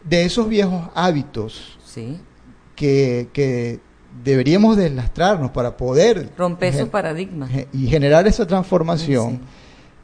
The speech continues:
Speaker 1: tiene que ver con esa postura de estar a la espera del mandato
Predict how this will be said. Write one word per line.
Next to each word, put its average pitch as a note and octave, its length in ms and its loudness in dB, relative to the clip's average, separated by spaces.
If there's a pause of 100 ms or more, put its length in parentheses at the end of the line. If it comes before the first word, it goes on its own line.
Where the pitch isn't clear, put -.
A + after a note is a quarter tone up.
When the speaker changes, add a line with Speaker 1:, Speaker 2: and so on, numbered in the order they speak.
(140)
Speaker 1:
tiene F3 240 4
que G#3 80 8
ver E3+ 200 8
con G3 280 6
esa F#3 480 0
postura F#3 960 2 (540)
de D#3 260 0
estar E3 300 2
a F#3+ 40 2
la F3+ 80 2
espera C#3 600 0 (560)
del D#3 180 2
mandato D#3+ 760 0